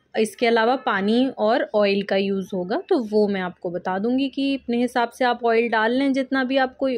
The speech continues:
करना है। मैंने तो, अ, दो बड़े चम्मच ऑयल डाल दिया था इसमें और कुछ लोग कम भी यूज़ करते हैं, कम भी डाल सकते हैं, वो कोई इशू नहीं है। और उसके बाद मैं ये जो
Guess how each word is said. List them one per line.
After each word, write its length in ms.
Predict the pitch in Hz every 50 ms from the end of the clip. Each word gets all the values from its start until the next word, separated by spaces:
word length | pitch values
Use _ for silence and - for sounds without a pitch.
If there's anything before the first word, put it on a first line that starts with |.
| - -
करना 260 | - 247 240 247 254
है। 100 | 262 269
मैंने 400 | 262 240 220 208 208 214 220 226
तो, 220 | 220 226 262 269 277
अ, 840 | 277 - - - - - - - - _ 240 226 226 220 214 214
दो 300 | 202 190 190 233 233 240
बड़े 240 | 226 247 240 240 240
चम्मच 520 | 220 247 233 226 226 226 226 220 220 - - -
ऑयल 280 | 214 214 214 214 220 208
डाल 260 | 214 196 196 202 208
दिया 200 | 214 214 220 220
था 160 | 220 233 226
इसमें 460 | 220 214 220 - - 247 269 370 440 - -
और 140 | 214 208 208
कुछ 260 | 214 240 220 - 226
लोग 260 | 220 220 220 - -
कम 220 | 233 220 226 226
भी 180 | 226 233 240 240
यूज़ 240 | 240 233 233 226 -
करते 260 | 254 233 226 226 262
हैं, 120 | 269 262
कम 240 | 254 226 208 196 196
भी 140 | 196 214 214
डाल 240 | 208 214 214 220 220
सकते 340 | - - 233 - _ - 247
हैं, 120 | 247 247
वो 160 | 254 254 254
कोई 240 | 254 233 214 208 208
इशू 220 | 208 - - 240
नहीं 240 | 233 226 233 240 247
है। 100 | 262 277
और 300 | 262 - - 214 214 202
उसके 260 | 214 214 - - 220
बाद 300 | 214 208 208 214 226 220
मैं 280 | 240 233 233 240 269 320 - - - - - - - - - _ _ -
ये 100 | 226 226
जो 300 | 208 262 277 277 247 -